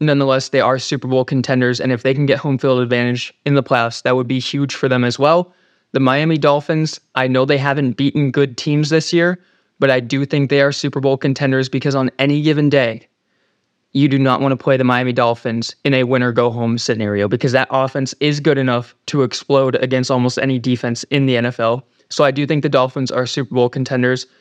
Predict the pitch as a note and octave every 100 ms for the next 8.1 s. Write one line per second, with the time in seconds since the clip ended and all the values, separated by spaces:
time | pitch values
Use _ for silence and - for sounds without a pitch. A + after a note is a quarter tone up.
0 | _ _ - C#3 C#3 C#3+ D#3+ F3 F3 -
1 | E3+ E3 - - _ - C3 C3 C#3+ D3
2 | D3+ - C#3+ - D3+ D3 - E3 - F3
3 | E3+ D#3+ E3 F3 _ _ _ _ _ _
4 | A#2+ B2+ C#3+ D#3 D#3+ D#3+ D#3 D3 D#3 F3
5 | F3+ _ _ _ _ _ _ _ _ -
6 | G3 G#3 G#3+ F#3+ F3+ F3 F3+ D3+ - E3+
7 | - F#3 E3+ E3 D3 C3+ D#3+ D3 C#3+ C#3+